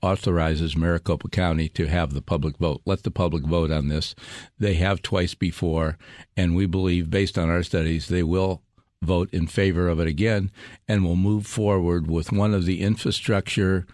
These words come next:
investments that is key to our economic success in the future.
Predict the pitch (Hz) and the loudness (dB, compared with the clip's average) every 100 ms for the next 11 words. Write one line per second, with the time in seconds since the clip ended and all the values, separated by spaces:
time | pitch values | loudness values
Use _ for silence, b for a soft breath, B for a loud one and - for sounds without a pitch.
0 | b b b b - 82 87 107 - 95 | b b b b -4 -2 2 0 2 2
1 | 87 - - 92 82 82 - - 120 92 | 2 -2 -2 0 2 -2 -4 -2 2 2
2 | 92 - 85 87 90 - 90 85 82 - | 0 -2 0 2 0 0 0 0 -2 -4
3 | 82 - 87 - 85 78 - 80 - | -4 -2 -2 -2 -4 -4 -2 -4 -4